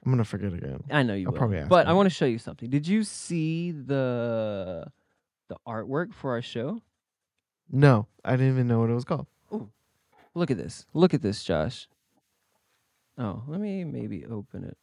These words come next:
Speaker 2: over here. Isn't that dope?
Speaker 1: I'm scared of clowns
Speaker 2: Dude.
Speaker 1: from outer space 'cause
Speaker 2: But
Speaker 1: I
Speaker 2: this
Speaker 1: watched
Speaker 2: thing,
Speaker 1: that movie.
Speaker 2: I
Speaker 1: But
Speaker 2: didn't
Speaker 1: that's
Speaker 2: even
Speaker 1: cool.
Speaker 2: fucking make this thing, though. What, you're scared of clowns?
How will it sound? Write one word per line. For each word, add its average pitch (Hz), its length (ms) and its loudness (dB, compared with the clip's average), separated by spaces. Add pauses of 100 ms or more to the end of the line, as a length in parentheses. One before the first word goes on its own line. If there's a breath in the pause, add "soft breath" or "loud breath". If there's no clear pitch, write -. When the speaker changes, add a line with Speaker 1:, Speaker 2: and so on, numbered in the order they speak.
Speaker 2:
over 113 200 -8
here. 110 420 -8 (720)
Isn't 139 200 6
that 233 260 0
dope? 113 340 2 (380)
Speaker 1:
I'm 147 220 2
scared 139 300 4
of 107 200 -2
clowns 120 640 0
Speaker 2:
Dude. 110 480 4
Speaker 1:
from 123 160 4
outer 117 220 4
space 113 560 -4 (460)
'cause 123 120 0
Speaker 2:
But 113 80 10
Speaker 1:
I - 40 6
Speaker 2:
this - 80 8
Speaker 1:
watched - 120 2
Speaker 2:
thing, 220 200 10
Speaker 1:
that 117 40 4
movie. 107 320 2 (240 soft breath)
Speaker 2:
I 156 80 0
Speaker 1:
But 156 120 8
Speaker 2:
didn't 226 140 4
Speaker 1:
that's 196 100 8
Speaker 2:
even 190 100 4
Speaker 1:
cool. 143 180 8
Speaker 2:
fucking 160 220 4
make 151 300 2
this - 200 -12
thing, 107 340 -16
though. 113 140 -18
What, 139 160 2
you're 165 140 4
scared 214 300 -2
of 226 100 -12
clowns? 120 560 -10